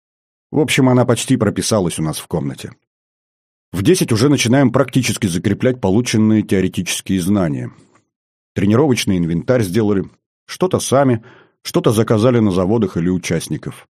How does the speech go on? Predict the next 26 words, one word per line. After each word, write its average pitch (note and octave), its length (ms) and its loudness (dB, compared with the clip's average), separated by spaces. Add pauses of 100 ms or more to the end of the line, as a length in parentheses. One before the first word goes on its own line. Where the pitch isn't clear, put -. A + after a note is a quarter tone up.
(240)
Серж - 460 -2 (100)
его A#2+ 300 2
в A2+ 80 2
нете C#3 280 0
выудил. D2+ 600 -2 (380)
Стойки A#2+ 540 0
всякие, G2+ 520 -2
упоры G2 560 0
и E2+ 40 -2
скамейки. F2 800 -2 (340)
Целый C#3 300 2
комплекс B2+ 440 0
оборудования. D#2 720 0 (380)
Даже A#2 260 2
скакалки C3+ 600 0
закупил F#2+ 720 -2
и G2+ 120 2
эспандеры. F2+ 720 -2 (500)
Резиновые G#2+ 600 2
усилители A2+ 640 -2
придумали, G#2+ 600 0 (280)
чтобы A2 300 0
прыжки C3 400 0
в G2+ 60 0
воздух F2+ 480 -2
тренировать. F#2+ 640 0